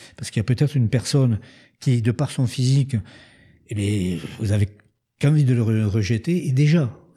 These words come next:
ça monte. Hein, et ça monte, et vous allez peut-être lui couper la parole, vous allez peut-être, euh, lui dire qu'il ne sait rien, et peut-être qu'à un moment donné, euh, ben, votre, euh, euh, l'excès de votre communication pourra aller, euh, sur, euh,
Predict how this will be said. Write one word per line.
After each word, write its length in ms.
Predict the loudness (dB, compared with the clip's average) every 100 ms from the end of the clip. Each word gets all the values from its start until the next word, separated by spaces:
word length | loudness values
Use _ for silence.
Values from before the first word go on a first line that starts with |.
| -14
ça 280 | -10 -4 -4
monte. 360 | -4 -6 -12 -18 -20 _ _ _ _ _ _ _ -6
Hein, 180 | -4 -4
et 200 | -4 -4
ça 180 | -2
monte, 340 | 0 2 2 2
et 220 | 2 2
vous 140 | 2
allez 160 | 2 0
peut-être 560 | 0 0 0 0 0 0
lui 200 | 0 -2
couper 200 | -2 -2
la 80 |
parole, 400 | 0 0 2 2
vous 180 | 0 0
allez 140 | -4 -4
peut-être, 640 | -4 -4 -4 -4 -6 -6 -8 -20 -20 -16
euh, 120 | -8
lui 140 | -2
dire 160 | 0 0
qu'il 120 | 0
ne 80 | 0
sait 160 | 0 0
rien, 440 | 2 2 2 0 -2 -14 -16
et 80 | -12
peut-être 320 | -6 -4 -2
qu'à 80 | -2
un 40 |
moment 200 | -2 0
donné, 480 | 0 0 2 2 0 -4 -20 _ _ -12
euh, 380 | -8 -6 -6 -4
ben, 180 | -2 0
votre, 480 | 0 -2 -4 -4
euh, 440 | 0 2 2 2 0 -4 -20 -20 -14
euh, 280 | -10 -4 0
l'excès 520 | 2 0 0 0 2
de 100 | 0
votre 180 | -2 -2
communication 640 | -2 0 0 -2 2 2
pourra 300 | 2 0 2
aller, 320 | 4 4 2 -2 -20 _ _ -10
euh, 340 | -6 -4 -4
sur, 460 | -4 0 2 2 0
euh, 240 | -2 -2